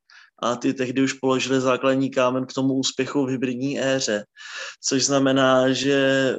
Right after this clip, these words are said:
Wolff nezná tohleto, když jeho tým vyloženě není na té špičkové úrovni a víme sami, když se například srazil Hamilton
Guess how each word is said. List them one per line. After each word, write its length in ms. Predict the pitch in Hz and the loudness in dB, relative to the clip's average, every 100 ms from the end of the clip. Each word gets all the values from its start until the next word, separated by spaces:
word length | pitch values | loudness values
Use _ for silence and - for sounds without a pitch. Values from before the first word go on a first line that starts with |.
| - | -2
Wolff 420 | 131 139 139 - | 2 2 0 -2
nezná 400 | 151 151 226 214 | -2 0 2 2
tohleto, 440 | - 139 139 139 | 2 2 2 0
když 440 | 131 131 131 - 143 135 | -2 0 2 2 0 2
jeho 280 | 131 127 135 | 2 2 -2
tým 260 | 135 135 127 | 0 -2 2
vyloženě 460 | 127 120 135 135 | 2 2 0 0
není 320 | 131 123 123 | -2 -4 -4
na 240 | 123 117 113 _ _ 139 | -2 -2 -4 _ _ -2
té 100 | 135 | -2
špičkové 560 | - 135 - 135 139 | -2 -4 -2 2 2
úrovni 840 | - 135 127 117 123 123 123 143 139 | 4 2 2 0 -2 -4 -2 -2 0
a 160 | 117 113 - - - - - - - _ _ _ _ _ - | -2 -6 -20 -18 -16 -16 -16 -20 -20 _ _ _ _ _ -4
víme 300 | 135 143 147 | 2 4 4
sami, 600 | - 143 135 139 131 104 - - | 4 4 4 4 2 0 -8 -8
když 200 | 123 123 | -2 0
se 100 | 143 | 4
například 440 | 131 - 123 139 | 4 2 0 0
srazil 640 | 135 - 127 123 143 139 127 | 2 0 0 0 2 2 0
Hamilton 540 | 120 123 127 - 127 | -2 -2 -2 -2 -4